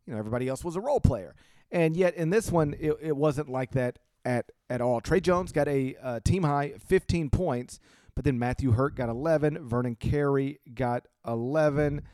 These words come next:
um, Alex O'Connell got nine, Cassius Stanley got thirteen. So you've got no Duke player with more than fifteen, five players with somewhere between nine and fifteen. And when I went into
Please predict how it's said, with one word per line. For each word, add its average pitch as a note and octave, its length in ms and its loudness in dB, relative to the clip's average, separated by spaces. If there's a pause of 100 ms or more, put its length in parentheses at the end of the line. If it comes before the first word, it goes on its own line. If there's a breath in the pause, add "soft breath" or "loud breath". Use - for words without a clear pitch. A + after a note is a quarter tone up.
(360 soft breath)
um, A#2+ 280 -6
Alex C3+ 300 -4
O'Connell C3+ 640 -2 (100)
got A#2+ 280 -4
nine, C#3 760 -4 (240 soft breath)
Cassius C3 340 0
Stanley C#3+ 360 0
got B2+ 260 -2
thirteen. C#3 500 0
So C#3+ 120 -2
you've C3+ 240 -2
got C#3 300 0 (840 soft breath)
no F3+ 240 4
Duke C4+ 200 2
player F#3+ 240 6
with D#3 120 0
more C#3+ 160 2
than D#3+ 120 2
fifteen, A#2+ 640 -4
five G3 420 -2
players C3+ 340 0
with C3 100 -6
somewhere C#3 380 -4
between B2+ 640 -4
nine C#3+ 600 -4
and B2+ 200 -10
fifteen. C3 420 -4
And A#2+ 100 2
when B2+ 100 -2
I C3+ 80 -8
went E3+ 220 -10
into D3 560 -4